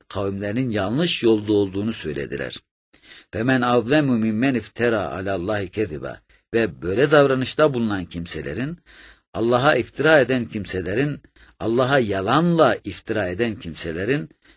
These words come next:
en büyük zalim olduğunu da ifade ediverdiler. Ve dediler ki, "İşte biz Allah'a iman etmiş, Allah'a teslim olmuş Müslümanlarız." "Siz ise," dediler kavimlerine, siz yanlış yoldasınız. Siz Allah'a yalanla iftira ediyorsunuz. Siz en zalimlerdensiniz.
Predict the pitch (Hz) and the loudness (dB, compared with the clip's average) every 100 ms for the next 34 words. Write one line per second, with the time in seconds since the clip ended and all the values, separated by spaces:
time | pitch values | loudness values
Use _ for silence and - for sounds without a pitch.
0 | _ _ - 147 160 127 - _ _ 85 | _ _ -2 0 0 -4 -10 _ _ -6
1 | 104 113 - 95 78 76 117 110 67 67 | -4 -4 -6 -4 -4 -2 -4 -4 -8 -12
2 | 65 78 101 120 123 - - 87 82 87 | -12 -10 -4 -2 -4 -10 -12 -8 -6 -4
3 | 87 80 95 73 71 69 69 65 - _ | -6 -6 -8 -8 -8 -10 -10 -12 -18 _
4 | _ 110 127 156 147 180 151 139 143 143 | _ 2 8 8 10 8 6 4 -2 2
5 | 156 139 147 - 123 127 123 131 120 117 | 2 4 2 2 2 4 4 4 4 2
6 | 123 110 95 117 120 - - - - - | 0 0 -2 -4 -4 -8 -16 -20 -10 0
7 | 117 135 143 143 131 - 156 143 127 127 | 4 6 4 4 2 4 2 2 2 0
8 | 113 107 98 - 90 76 64 64 - - | -4 -6 -6 -6 -6 -8 -12 -14 -14 -16
9 | - _ _ _ - 180 180 143 - 113 | -20 _ _ _ -2 2 2 2 2 2
10 | 87 82 71 73 - 107 107 104 110 135 | 0 -6 -8 -8 -4 -2 -2 -2 -2 -2
11 | 123 139 135 131 135 - 95 76 71 - | -2 2 4 4 2 -4 -6 -6 -8 -8
12 | 69 65 - _ - - - 160 165 139 | -10 -14 -18 _ -20 -18 -2 4 6 6
13 | 143 143 156 123 135 147 139 135 - 143 | 6 8 8 8 6 6 6 4 4 4
14 | 127 98 90 73 85 78 - - 147 143 | 6 4 -2 -6 -10 -12 -14 -8 -4 -2
15 | - 160 170 151 143 139 131 127 123 123 | 2 4 6 8 8 6 6 6 6 2
16 | 110 95 69 - | 0 -6 -8 -12